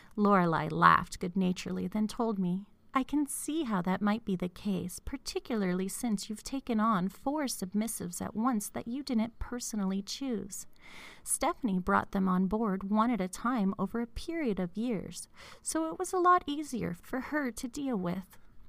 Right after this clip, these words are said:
Plus, she was the one who initiated the relationship with each of them in the first place."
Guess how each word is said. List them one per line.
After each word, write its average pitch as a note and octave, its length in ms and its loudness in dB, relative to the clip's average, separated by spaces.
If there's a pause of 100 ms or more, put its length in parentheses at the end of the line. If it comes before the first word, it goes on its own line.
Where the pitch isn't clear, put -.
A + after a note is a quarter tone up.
(160)
Plus, - 540 2
she - 180 -2
was C4 220 -2
the C#4+ 100 0
one B3+ 380 6
who G#3+ 120 4
initiated A3 720 2
the G#3+ 100 0
relationship A#3 800 -2
with A#3 180 -2
each D#4 280 -4
of F3 140 -6
them F3 180 2
in G3+ 80 4
the A3+ 100 0
first C#4 400 -6
place." - 520 -6